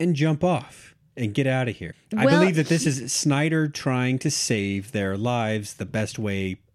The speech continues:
Speaker 1: he can.
Speaker 2: I think so too.
Speaker 1: Do his other job.
Speaker 2: I wholeheartedly agree. That's exactly what I think he was doing.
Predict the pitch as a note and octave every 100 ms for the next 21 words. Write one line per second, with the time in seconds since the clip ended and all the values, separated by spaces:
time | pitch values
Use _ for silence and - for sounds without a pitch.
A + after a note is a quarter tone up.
0 | - G#2+ G#2 F#2+ E2 - - - G3 -
1 | F3 - - - - B2+ B2+ B2 G#2 G#2+
2 | G2 E2 E2+ C#2 - _ - G#3+ G#3 A3
3 | E3+ F3+ F#3 G3 G3 G3+ G3+ D#3 D3+ -
4 | - - E3 F#3 C#3+ F3 F3 B3 B3 C#4
5 | C4 C#4+ C4+ G3+ F#3+ F#3 F#3+